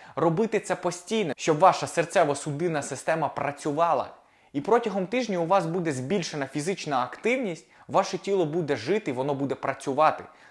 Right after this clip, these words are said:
Зайвого жиру воно не буде накопичувати, якщо воно буде постійно в русі. Третє — це білок. Він необхідний для м'язів, для кісток, волосся, шкіри. Це наш відновлюючий матеріал. А недолік білка в організмі буде руйнувати м'язи, руйнувати шкіру, волосся.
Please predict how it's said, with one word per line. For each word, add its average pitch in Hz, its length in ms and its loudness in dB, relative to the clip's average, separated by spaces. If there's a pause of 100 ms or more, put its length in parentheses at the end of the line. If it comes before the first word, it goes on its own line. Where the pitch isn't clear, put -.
Зайвого 170 500 2
жиру 170 240 2
воно 147 220 -2
не 170 100 0
буде 165 280 0
накопичувати, 139 720 -2
якщо 127 260 -4
воно 147 180 -2
буде 143 200 -2
постійно 123 520 -6
в 127 80 -6
русі. 147 400 -4 (220)
Третє — 147 520 0
це 131 120 -2
білок. 113 540 -2 (300)
Він 165 280 2
необхідний 180 720 0
для 117 220 0
м'язів, 131 640 0
для 123 140 0
кісток, 151 560 -4
волосся, 139 680 0
шкіри. 151 540 -4 (240)
Це - 160 -8
наш 143 360 2
відновлюючий 160 720 -2
матеріал. 160 600 2 (260)
А 123 80 -2
недолік 165 400 4
білка 143 380 0
в 104 100 0
організмі 156 580 -4
буде 180 360 0
руйнувати 156 540 0
м'язи, 123 640 -2
руйнувати 160 600 -2
шкіру, 151 480 -2
волосся. 147 680 0